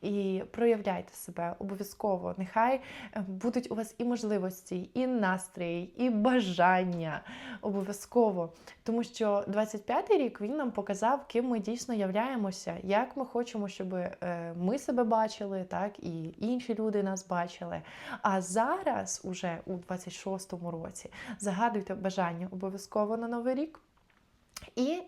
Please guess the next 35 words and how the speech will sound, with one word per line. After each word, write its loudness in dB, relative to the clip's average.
ідіть 2
вперед. 0
Показуйте 2
себе, -6
проявляйте, 0
починайте -4
щось -4
своє, -2
тому -2
що -4
сам 0
рік, 2
так, 2
він -4
буде 2
давати 0
нам -6
цю -8
енергію 0
і 0
він -2
буде 0
давати 0
нам -6
ці -6
можливості. -6
І 4
плюс -2
ще, -4
якщо 0
ви 2
дивитеся -2
це -2
відео 0
з 4